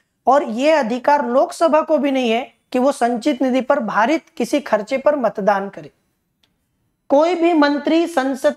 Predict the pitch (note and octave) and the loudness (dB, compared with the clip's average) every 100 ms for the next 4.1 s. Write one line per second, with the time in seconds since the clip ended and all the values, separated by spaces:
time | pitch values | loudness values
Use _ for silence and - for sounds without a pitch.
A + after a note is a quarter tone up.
0 | - D4+ A3+ A#3 B3+ D4 E4 C4+ A#3 C4+ | -2 -2 2 2 2 0 0 -2 0 0
1 | C#4+ C#4+ D4 D#4+ - _ - - A#3+ B3 | 2 2 0 -2 -10 _ -18 -6 -2 2
2 | C4+ A3+ D4+ D#4+ C#4+ C#4 C4+ A3 C4+ B3 | 2 2 0 2 2 2 -2 -4 -2 0
3 | A3+ C4+ D4+ C#4+ C#4 B3+ D4 C4 D4+ - | 0 0 0 0 0 2 0 0 -8 -4